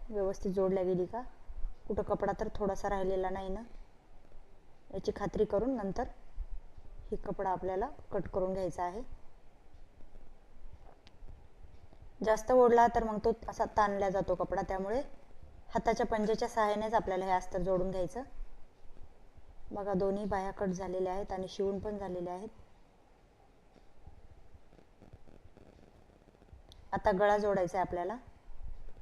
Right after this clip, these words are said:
हा थोडासा सावकाश आणि हळूवार जोडावा लागतो, कारण हा माग-, पाठीमागचा भाग थोडासा जास्त असतो, त्यामुळे जोडायला थोडंसं अवघड जातं.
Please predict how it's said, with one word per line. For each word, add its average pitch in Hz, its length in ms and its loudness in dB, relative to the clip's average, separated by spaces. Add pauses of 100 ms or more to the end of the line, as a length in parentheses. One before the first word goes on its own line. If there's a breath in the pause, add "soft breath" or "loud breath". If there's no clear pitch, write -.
(180)
हा 208 160 0
थोडासा 226 580 4 (1300)
सावकाश 220 440 6
आणि 214 200 0
हळूवार 214 400 4
जोडावा 190 320 2
लागतो, 185 340 0 (1500)
कारण 196 160 0
हा 202 160 4 (240)
माग-, 208 300 0
पाठीमागचा 214 460 2
भाग 196 160 2 (100)
थोडासा 190 340 2
जास्त 190 320 4
असतो, 214 340 0 (800)
त्यामुळे 202 280 2
जोडायला 202 440 4
थोडंसं 208 400 4
अवघड 190 300 4
जातं. 185 280 2